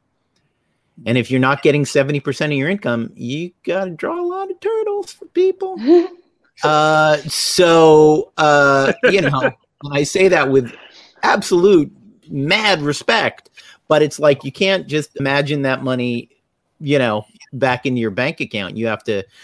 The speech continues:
Speaker 1: we've all had to adapt, adapt our schedules this year and take on gigs that we necessar-, not, might not necessarily have taken, uh, to make up for the gap.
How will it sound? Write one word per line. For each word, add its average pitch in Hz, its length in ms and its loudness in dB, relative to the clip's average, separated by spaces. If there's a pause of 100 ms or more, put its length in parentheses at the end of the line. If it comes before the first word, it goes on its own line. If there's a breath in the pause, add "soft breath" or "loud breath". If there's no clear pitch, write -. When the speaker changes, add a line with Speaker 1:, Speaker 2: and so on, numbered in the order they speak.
(200 loud breath)
Speaker 1:
we've 123 180 0
all 135 300 2
had 135 200 -2
to 120 140 -2
adapt, 117 440 -2
adapt 110 380 -4
our 98 120 -2
schedules 123 540 -6
this 117 200 -10
year 113 180 -6
and 101 120 -10
take 104 260 -6
on 98 340 -8
gigs 101 320 -6
that 98 160 -8
we 95 220 -8
necessar-, 101 600 -8
not, 104 240 -8
might 113 220 -4
not 104 120 -2
necessarily 104 480 -2
have 95 120 -8
taken, 110 420 -4 (760 soft breath)
uh, 104 320 0
to - 140 -2
make 113 380 2
up - 340 0
for 104 220 -6
the 98 100 -8
gap. - 480 -4